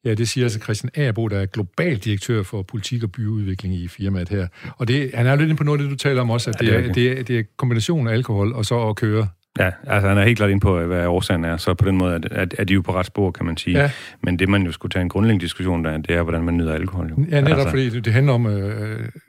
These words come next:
Speaker 1: når man ser nyheden, så tænker man, det, det handler om løbehjul igen, men
Speaker 2: Ja.
Speaker 1: det er, som du siger, så handler det jo dybest set om, at vi drikker,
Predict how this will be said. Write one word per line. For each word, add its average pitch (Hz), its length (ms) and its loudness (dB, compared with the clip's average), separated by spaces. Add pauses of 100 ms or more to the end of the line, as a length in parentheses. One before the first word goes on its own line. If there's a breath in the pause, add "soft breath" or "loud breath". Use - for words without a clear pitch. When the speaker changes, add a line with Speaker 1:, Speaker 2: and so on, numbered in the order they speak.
Speaker 1:
når 127 80 2
man 117 60 4
ser 156 160 2
nyheden, 143 240 6
så - 100 -2
tænker 143 200 2
man, 117 60 2
det, - 160 -10
det 143 140 2
handler 139 140 4
om 127 60 4
løbehjul 127 400 2
igen, 110 240 0
men 110 100 2
Speaker 2:
Ja. 104 140 2
Speaker 1:
det 123 80 2
er, 131 80 2
som 135 120 0
du 127 60 -2
siger, 127 180 0
så 135 100 -4
handler 147 260 0
det 131 60 -2
jo 104 60 -2
dybest 117 220 0
set 113 80 4
om, 110 60 4
at 98 80 2
vi 95 40 -8
drikker, 107 320 0